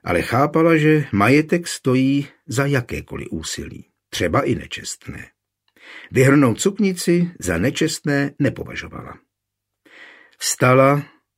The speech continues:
políbila mu ruku a chvíli čekala, zda ji přece jen nevyzve, aby ještě chvíli zůstala.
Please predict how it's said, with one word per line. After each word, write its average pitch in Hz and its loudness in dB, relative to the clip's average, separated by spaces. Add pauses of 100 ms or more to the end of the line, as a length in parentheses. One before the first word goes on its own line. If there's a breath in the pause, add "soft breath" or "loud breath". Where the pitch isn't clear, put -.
políbila 110 2
mu 80 -2
ruku 143 0
a 123 0
chvíli 117 0
čekala, 123 0
zda 98 -2
ji 110 0
přece - -10
jen 117 -2
nevyzve, 123 0
aby 110 -6
ještě 104 -6
chvíli 98 -2
zůstala. 76 -8